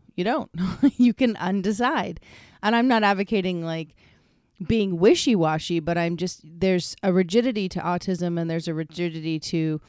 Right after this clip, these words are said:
um, a lot of the neurodivergence where you just, you feel like you have to kinda stick with it, or your brain kinda sticks with it for you,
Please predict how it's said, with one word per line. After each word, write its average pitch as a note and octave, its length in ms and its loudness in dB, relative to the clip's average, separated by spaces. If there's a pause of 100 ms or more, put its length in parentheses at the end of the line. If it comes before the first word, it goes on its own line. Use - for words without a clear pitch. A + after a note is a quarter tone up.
(580)
um, D#3+ 480 -6
a F#3 100 -2
lot F#3+ 180 4
of G#3 100 2
the F#3 60 0
neurodivergence E3 840 -2
where E3+ 100 0
you E3 140 0
just, D#3 280 -6
you F3+ 140 -2
feel F#3 300 0
like E3+ 200 -2
you E3+ 100 -2
have D#3+ 200 -4
to D#3 240 -6 (1600)
kinda F#3+ 260 0
stick - 500 -2
with F#3+ 220 -2
it, D#3+ 240 -2
or E3 320 -2 (260)
your F#3+ 140 0
brain G#3 280 2
kinda G3 220 0
sticks - 380 -6
with F3+ 160 0
it - 120 -8
for F3 280 0
you, D3+ 420 -6